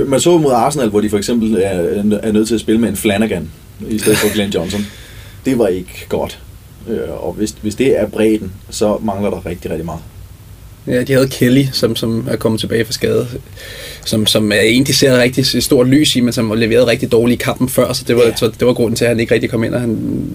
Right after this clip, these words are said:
Speaker 2: Rodgers satsede på Flanagan, men det er rigtig bredden på, på hvis, hvis Johnson, som jeg i øvrigt synes er den bedste højreback i ligaen,
Speaker 1: Ja.
Speaker 2: hvis han rører ud,
Speaker 1: Enig.
Speaker 2: jamen, så, så mangler de noget derude. Måske også på den anden, jeg synes ikke, Sissoko, han virker særlig god, ham de har hentet ind,
Speaker 1: Nej.
Speaker 2: øh, på leje, han har været rigtig skidt, og Enrique har været ude, og Enrique er måske ikke engang i sig selv en, en top, top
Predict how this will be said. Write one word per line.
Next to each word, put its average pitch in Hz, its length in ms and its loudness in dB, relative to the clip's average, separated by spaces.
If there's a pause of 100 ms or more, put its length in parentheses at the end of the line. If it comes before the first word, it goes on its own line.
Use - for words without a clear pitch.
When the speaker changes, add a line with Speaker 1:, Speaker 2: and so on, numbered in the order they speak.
(100)
Speaker 2:
Rodgers 117 240 0
satsede 110 300 -2
på 117 60 -10
Flanagan, 117 380 0
men 113 80 -4
det 113 60 0
er 120 40 -2
rigtig 113 180 -2
bredden 123 380 0
på, 117 280 -2
på 123 80 -4 (500)
hvis, - 180 -8
hvis - 260 -4
Johnson, 113 280 0
som 113 140 0
jeg 110 60 4
i 110 40 6
øvrigt 117 180 2
synes 117 180 -2
er 113 60 4
den 107 80 -2
bedste 113 240 -2
højreback 113 360 0
i - 20 -2
ligaen, 107 220 2
Speaker 1:
Ja. 113 80 2
Speaker 2:
hvis 110 100 -4
han 131 160 2
rører 117 120 4
ud, 120 160 2
Speaker 1:
Enig. 123 120 0
Speaker 2:
jamen, 113 140 -2
så, 117 240 2
så 120 140 -4
mangler 117 260 0
de 117 60 2
noget 117 220 0
derude. 113 200 2 (320)
Måske 156 320 2
også 131 120 2
på 143 80 4
den 120 80 0
anden, 117 160 4
jeg 123 80 2
synes - 100 -2
ikke, 117 140 0
Sissoko, 120 440 2
han 117 240 0
virker 110 180 4
særlig 110 260 0
god, 120 140 0
ham 117 140 -2
de 117 60 0
har 110 60 4
hentet 110 280 0
ind, 110 100 -2 (200)
Speaker 1:
Nej. 104 180 0 (100)
Speaker 2:
øh, 113 400 2
på 117 120 -4
leje, 107 300 2
han 120 160 -4
har 104 80 0
været 101 140 0
rigtig 110 220 -2
skidt, - 280 -4
og 113 300 2
Enrique 110 300 2
har 117 60 2
været 110 120 4
ude, 113 140 4
og 110 80 0
Enrique 117 240 0
er 120 60 4
måske 107 180 -4
ikke 120 80 2
engang 113 180 2
i 101 40 -6
sig 113 120 0
selv 113 260 0
en, 110 120 -4
en - 180 -6
top, - 260 -2
top - 240 -2